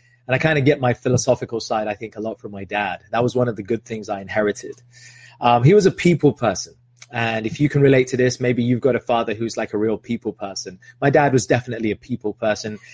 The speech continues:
He could make friends with strangers of any color, race, religion, or nationality.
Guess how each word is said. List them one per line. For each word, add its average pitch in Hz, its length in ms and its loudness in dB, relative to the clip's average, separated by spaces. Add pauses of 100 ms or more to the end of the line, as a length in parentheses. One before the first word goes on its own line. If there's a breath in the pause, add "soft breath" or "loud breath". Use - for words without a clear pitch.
(180 loud breath)
He 139 120 4
could 139 160 2
make 139 220 2
friends 127 300 0
with 113 100 -4
strangers 127 580 0
of 117 200 -4
any 143 240 2
color, 127 500 0
race, 123 460 0 (220 loud breath)
religion, 120 440 2
or 107 60 -6
nationality. 107 720 -4